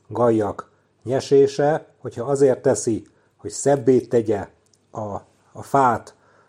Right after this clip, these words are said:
a tájat, akkor az, az hasonlatos az, a ve-, a szántáshoz,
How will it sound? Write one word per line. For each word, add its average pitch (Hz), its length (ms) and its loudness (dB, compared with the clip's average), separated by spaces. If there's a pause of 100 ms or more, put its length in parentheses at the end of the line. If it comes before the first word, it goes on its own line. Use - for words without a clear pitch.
(100)
a 107 180 -16
tájat, 135 640 2 (540)
akkor 120 600 -2
az, 110 360 -14 (240)
az - 320 -14 (200)
hasonlatos 113 960 -2 (520)
az, 104 260 -12 (520)
a - 160 -18
ve-, 104 160 -10
a 110 300 -10 (120)
szántáshoz, 127 1120 0